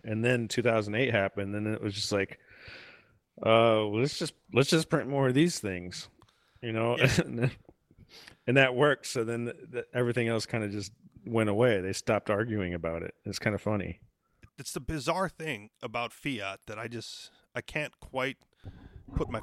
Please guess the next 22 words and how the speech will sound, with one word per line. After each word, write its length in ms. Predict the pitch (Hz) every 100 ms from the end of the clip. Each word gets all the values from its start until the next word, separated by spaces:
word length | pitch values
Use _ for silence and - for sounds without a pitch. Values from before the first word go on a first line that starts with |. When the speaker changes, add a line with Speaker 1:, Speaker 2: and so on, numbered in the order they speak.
| -
Speaker 2:
finger 320 | 139 135 127
on, 320 | 127 131 131 - - - -
or 300 | - 104 117 -
the, 80 | 110
the 140 | 110
way 260 | 110 120 120
that 180 | 117
it's 200 | 113 -
just 320 | - 113 - -
accepted 720 | - - - 123 - 117 113 - _ _ _ -
everywhere 800 | 117 117 120 113 120 113 113 113 _ _ _ _
with 160 | 117 110 -
everybody. 680 | 113 113 98 104 107 110 - _ _ _ -
It's 120 | 107
like, 120 | 113 _
we, 260 | 131 180 107
we 200 | 120 151 -
c-, 100 | - -
we 120 | 127
can 160 | - 113 -
theoretically 560 | 196 170 151 127 117
recognize 800 | 110 120 - 98 85 80 - -